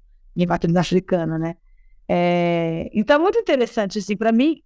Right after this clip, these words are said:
exatamente viver entre uma coisa e outra e fazendo ponte é o que mais me interessa.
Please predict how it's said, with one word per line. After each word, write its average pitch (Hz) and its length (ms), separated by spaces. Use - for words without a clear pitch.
exatamente 240 680
viver 233 640
entre 302 400
uma 240 140
coisa 208 280
e 196 40
outra 190 180
e 202 40
fazendo 202 300
ponte 233 560
é 220 100
o 220 60
que 226 100
mais 233 320
me 294 80
interessa. 202 520